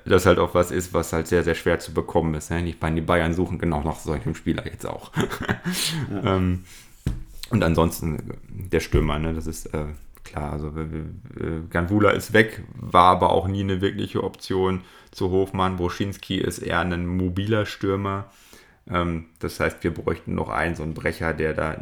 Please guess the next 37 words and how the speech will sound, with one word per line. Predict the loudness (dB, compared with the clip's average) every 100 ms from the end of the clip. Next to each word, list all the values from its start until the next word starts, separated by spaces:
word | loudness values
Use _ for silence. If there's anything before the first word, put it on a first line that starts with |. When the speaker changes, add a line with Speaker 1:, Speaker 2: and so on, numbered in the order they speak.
| -10 -6
Speaker 1:
uns | -6 -6
zumindest | -4 -2 -2 -4 -8 -18 _ -20 _ _ _ -8
diese, | -2 0
diese | 2 0 0
Standardoption | 0 0 0 0 -2 -4 -2 0 -2
dann | -4
auch | -6 -6
noch | -6 -6
ermöglicht, | -6 -6 -6 -10
falls | -10 -12 -8
Hofmann | -10 -8 -8 -8 -10 -14 _ _ _ _ _ _
ähm, | 0 0 0 -6 -14 -8
verletzt | 0 2 2 0 -6
ist | -6
oder | -6 -6 -8
tatsächlich | -8 -8 -8 -8
mal | -4
wechseln | -4 -4 -8 -8
sollte. | -12 -14 -10 -2
Speaker 2:
Ja, | -2 -2 -12 _ -20 -20 -6
genau. | -2 0 -2 -6
Das, | -8 -6 -8
ähm, | -6 -4 -4 -4 -6 -12 -20 -20 -20 _
sehe | -4 -2
ich | 0
auch | 2 2
so. | 2
Also | 2
ich | 2
glaube, | 4 6 6 4
Bruschinski | 0 -4 -2 -2 -2 -2
gibt | 0 -2
uns, | -2 -4 -4
äh, | -2 0 0 -2
schon | 0 0
ein |
bisschen, | 0 2 0 0